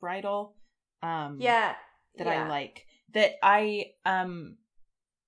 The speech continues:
Speaker 1: you can see that on, like, the center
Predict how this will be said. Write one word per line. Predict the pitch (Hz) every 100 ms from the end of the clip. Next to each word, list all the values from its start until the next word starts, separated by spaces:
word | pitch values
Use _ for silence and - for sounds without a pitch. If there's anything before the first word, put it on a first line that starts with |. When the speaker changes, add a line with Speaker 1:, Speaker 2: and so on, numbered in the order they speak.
| _
Speaker 1:
you | 175 202
can | - 196
see | 175 - 220 220 202 170
that | 240 156 - - _ _ _ _ _ _
on, | 175 170 165 160
like, | 156 151
the | 165
center | 147 - 175 175 180 170 165 165 -